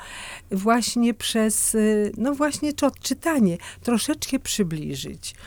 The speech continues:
On był społecznikiem naprawdę na tamte czasy, y, niezwykłym. On występował bardzo odważnie w obronie,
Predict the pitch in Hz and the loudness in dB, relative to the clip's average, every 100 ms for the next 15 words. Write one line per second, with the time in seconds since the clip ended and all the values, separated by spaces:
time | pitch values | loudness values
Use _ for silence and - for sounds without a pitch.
0 | - - 220 220 240 - - 240 240 - | -16 -2 4 4 2 -2 0 0 0 2
1 | 247 233 247 233 220 - 220 240 208 202 | 2 2 2 4 2 2 0 2 0 0
2 | 196 - - - 208 208 233 226 233 220 | -2 -4 -16 0 2 2 2 2 0 0
3 | 208 208 - 208 208 - 196 202 190 196 | 2 2 2 2 2 0 0 2 4 4
4 | 220 202 190 190 - 170 175 202 - - | 4 2 2 0 0 -4 -2 -2 -4 -14
5 | - - 208 220 214 202 - 220 214 214 | -14 -4 2 4 4 0 0 2 4 4
6 | 202 196 185 175 202 196 175 202 202 175 | 4 2 2 2 2 2 0 0 0 0
7 | 185 185 175 185 180 190 - - - - | 0 0 0 0 2 0 -4 -16 -16 -2
8 | 202 185 190 196 196 196 196 | 0 2 4 6 6 6 4